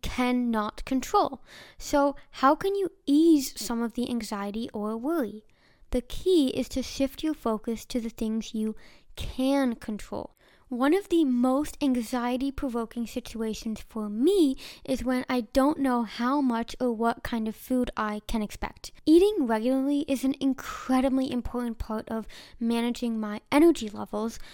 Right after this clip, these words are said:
which is why packing an abundance of food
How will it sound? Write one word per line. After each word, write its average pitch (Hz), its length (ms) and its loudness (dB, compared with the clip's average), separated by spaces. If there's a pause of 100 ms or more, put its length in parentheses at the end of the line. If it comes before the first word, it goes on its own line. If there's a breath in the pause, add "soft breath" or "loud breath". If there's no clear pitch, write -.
(140 loud breath)
which - 220 -4
is 240 140 -4
why 262 460 -2
packing 247 440 -2
an 247 220 -2
abundance 285 800 2
of 240 100 -4
food 226 320 -4